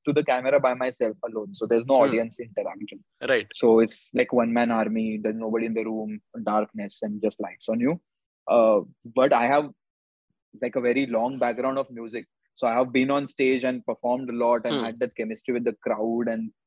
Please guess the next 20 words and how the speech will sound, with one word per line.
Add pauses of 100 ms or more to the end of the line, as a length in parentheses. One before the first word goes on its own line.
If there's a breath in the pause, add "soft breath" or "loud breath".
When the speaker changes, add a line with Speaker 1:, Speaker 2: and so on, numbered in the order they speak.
(300)
Speaker 1:
performed,
played
music
for
them. (100)
Speaker 2:
Hmm,
hmm.
Speaker 1:
And
I,
I
really
like
the
crowd
interaction,
crowd
interaction
part
of
it.